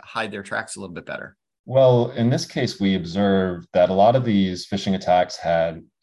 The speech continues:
Speaker 2: almost like a copy and paste job done with their H T M L. So it's very clear, like, hey, there's clearly a pattern here. But we saw that they had open source tracking applications that they were using to monitor the success of their traffic.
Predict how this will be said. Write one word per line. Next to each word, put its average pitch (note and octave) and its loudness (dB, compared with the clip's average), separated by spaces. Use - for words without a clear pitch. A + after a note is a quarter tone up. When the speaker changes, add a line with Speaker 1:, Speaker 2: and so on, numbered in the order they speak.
Speaker 2:
almost F#2+ -2
like - -4
a F#2 -8
copy G2+ 0
and F2 -2
paste F#2 -6
job D#2+ 0
done E2 -4
with - -8
their E2+ -4
H F#2 -8
T F#2+ -10
M E2+ -4
L. E2 -2
So F2 -6
it's F2 -8
very G2 0
clear, G2 -4
like, F2 0
hey, F2+ -4
there's F#2 -4
clearly F#2+ -4
a F2 -8
pattern F#2+ 0
here. F2 -6
But F2+ -4
we G#2 -2
saw G#2+ 4
that F#2 2
they G#2 0
had F#2+ 2
open A#2+ 0
source G2 -2
tracking G2+ 0
applications F#2 -6
that F2+ -6
they F#2 -6
were F2 -8
using F#2+ -2
to - -8
monitor G2 0
the F2+ -6
success - -2
of F2+ -6
their F2 -4
traffic. - -2